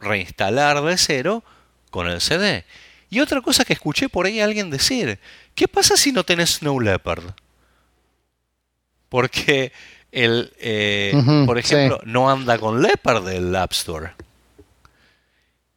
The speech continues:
Speaker 1: Tengo que comprar, instalar Snow Leopard para después poder comprar y
Speaker 2: Cierto.
Speaker 1: instalar Lion.
Speaker 2: Es una buena pregunta, sí.
Speaker 1: Y ellos
Speaker 2: Para
Speaker 1: aclararon, no más C D,
Speaker 2: Ajá.
Speaker 1: como que no existe más el C D.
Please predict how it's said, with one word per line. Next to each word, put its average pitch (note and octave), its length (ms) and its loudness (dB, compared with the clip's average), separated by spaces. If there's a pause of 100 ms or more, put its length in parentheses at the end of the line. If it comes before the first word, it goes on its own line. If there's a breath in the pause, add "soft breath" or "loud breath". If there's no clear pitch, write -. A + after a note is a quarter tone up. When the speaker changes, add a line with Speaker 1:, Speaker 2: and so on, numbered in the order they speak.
(540)
Speaker 1:
Tengo C#3+ 220 0
que C3+ 100 -2
comprar, D3+ 920 -2 (140)
instalar D3 640 0
Snow C#3 320 -4
Leopard F3+ 400 0
para A#2+ 320 2
después C#3 840 0 (640 soft breath)
poder D3 360 2
comprar D3 680 2
y C#3 40 -4
Speaker 2:
Cierto. C#3+ 140 4
Speaker 1:
instalar B2 300 4
Lion. C3 560 2 (440)
Speaker 2:
Es D#3 180 2
una E3+ 140 4
buena F3+ 180 4
pregunta, E3 460 2
sí. C#3+ 380 0 (600 loud breath)
Speaker 1:
Y C#3 160 0
ellos A3+ 220 0
Speaker 2:
Para C#3+ 140 -4
Speaker 1:
aclararon, C#3 760 0
no G3+ 360 -4
más A#3+ 240 0
C - 120 2
D, E3 80 0
Speaker 2:
Ajá. C#3 380 0
Speaker 1:
como G2+ 180 -10
que C3 80 -6
no C#3+ 80 -4
existe F3 380 -2
más E3 400 -2
el F2+ 100 -12
C E2 220 -6
D. C2 200 -10